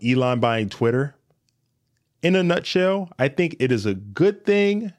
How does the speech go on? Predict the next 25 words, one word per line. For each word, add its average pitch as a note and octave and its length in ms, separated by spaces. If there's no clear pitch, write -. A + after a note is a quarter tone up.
that A2+ 340
they're G#2+ 140
gonna G#2+ 160
get C#3 160
rid F3+ 160
of E3 100
bots, A2 540
that G#2+ 320
free D#3 260
speech E3 420
is A#2+ 120
gonna A#2+ 220
be A2+ 320
protected A#2 840
to E3+ 200
an F#3+ 80
extent. E3+ 520
There A2+ 140
needs D3+ 320
to F#3+ 80
be F3+ 100
some F#3 180
limitations D#3+ 840
on, B2 640
um, E2+ 300